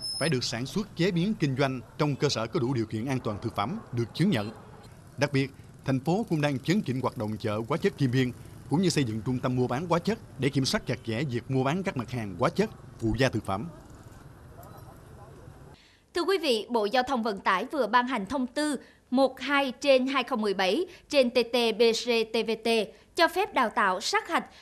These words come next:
Speaker 2: và cấp giấy phép lái xe hạng B một số tự động cho người khuyết tật. Tuy nhiên, quyết định mang tính nhân văn này vẫn còn thiếu những hướng dẫn cụ thể để người khuyết tật có thể nhận được tấm bằng lái xe B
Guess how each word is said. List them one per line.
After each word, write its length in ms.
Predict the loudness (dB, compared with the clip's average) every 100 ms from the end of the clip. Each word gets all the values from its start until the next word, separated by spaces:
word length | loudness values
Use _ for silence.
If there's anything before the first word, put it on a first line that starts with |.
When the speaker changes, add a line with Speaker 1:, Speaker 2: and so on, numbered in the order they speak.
| 0
Speaker 2:
và 100 | 0
cấp 180 | 2 0 0
giấy 120 | -2 2
phép 200 | 0 2
lái 160 | 0
xe 260 | 2 0 0
hạng 240 | 0 -2 2
B 40 | 2
một 320 | 4 0 -2 -12
số 340 | -2 2 2
tự 180 | 2 2
động 260 | 2 2 -2 -12 -8
cho 200 | 2 4
người 200 | 4 2
khuyết 280 | 2 -2 0
tật. 180 | 2 2 -2 -20 _
Tuy 120 | 0 4
nhiên, 260 | 4 2 0
quyết 200 | 2 2
định 220 | 4 2 4
mang 160 | 2 2
tính 180 | 0 0
nhân 140 | 0
văn 180 | 0 2
này 240 | 2 0 -4 -2
vẫn 180 | 2 2 4
còn 200 | 4 4
thiếu 260 | 0 -2 -2
những 180 | -2 -2
hướng 220 | -4 0
dẫn 160 | -2 -2
cụ 200 | -4 0
thể 320 | 0 2 0 -4 -12 0
để 100 | 0
người 200 | 2 0
khuyết 260 | 0 -2
tật 160 | 0 -2 0
có 120 | -2
thể 200 | 0 0
nhận 320 | 0 -2 0
được 200 | 0 2
tấm 180 | 0 0
bằng 160 | 0 0
lái 140 | -2
xe 240 | 0 -2
B 80 | 2